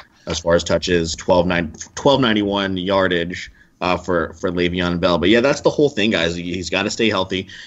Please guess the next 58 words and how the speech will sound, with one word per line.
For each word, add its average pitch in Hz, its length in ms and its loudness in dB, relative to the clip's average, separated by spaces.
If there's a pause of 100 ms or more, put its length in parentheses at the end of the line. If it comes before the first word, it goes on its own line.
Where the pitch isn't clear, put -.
(120)
And 90 120 -4
Jay, 95 140 -2
we 95 80 -2
were 98 80 -2
talking 95 260 -2
about 95 160 -2
this 95 220 -4
a, 95 60 -6
uh, 87 340 0
a - 20 -2
little 92 160 0
bit 92 160 0
before, 87 560 0 (220)
before 101 200 0
Jacob 90 320 0
Quint 98 220 -4
came 92 180 0
on, 92 200 2
and, 85 200 -4
you 90 80 -2
know, 87 120 0
we 98 180 4
were 104 140 2
kind 95 180 -2
of, 85 220 -4
we 104 100 0
were 113 80 4
kind 110 180 0
of 95 60 0
mixed 104 420 -2
and 87 120 -8
split 107 480 -4
on 98 100 -4
the 101 60 -4
decision 107 420 0
to 110 140 -4
take 107 160 0
Leonard 110 260 0
Fournette 110 260 0
at 95 80 0
four, 113 360 4 (420)
especially 101 460 2
with 98 180 0
some 101 160 -4
of 95 60 -2
the 92 40 -6
players 98 360 0
that 92 80 -2
were 92 80 -4
still 98 280 0
on 95 180 0
the 90 60 -2
board 92 280 2
and 90 100 -2
available 90 500 2
at 87 60 -4
that 76 220 -2
time. 107 520 0